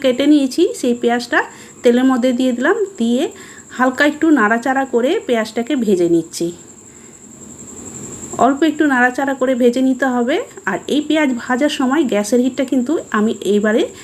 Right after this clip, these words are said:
একেবারেই লোয়ে করে দিয়েছি। লোয়ে করে পেঁয়াজটা হালকা নাড়াচাড়া করে দেখো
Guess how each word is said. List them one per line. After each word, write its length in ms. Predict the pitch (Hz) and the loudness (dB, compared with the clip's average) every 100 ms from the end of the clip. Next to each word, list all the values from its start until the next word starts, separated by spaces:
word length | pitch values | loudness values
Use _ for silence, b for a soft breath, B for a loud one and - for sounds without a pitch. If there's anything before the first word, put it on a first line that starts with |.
| B 214 | B -4
একেবারেই 400 | 220 208 220 269 208 | 0 2 2 2 2
লোয়ে 200 | 190 185 | 2 2
করে 160 | 165 160 | 0 -2
দিয়েছি। 300 | 170 170 175 175 196 | -2 -4 -4 -6 0
লোয়ে 180 | 226 254 | 0 0
করে 160 | 262 269 480 B B - | -2 0 -2 B B 0
পেঁয়াজটা 380 | 233 214 - 254 | 2 2 0 0
হালকা 220 | 220 214 254 226 | 0 0 2 2
নাড়াচাড়া 400 | 208 214 226 220 | 2 0 0 0
করে 120 | 226 208 | -2 -2
দেখো 180 | 208 262 | -2 -2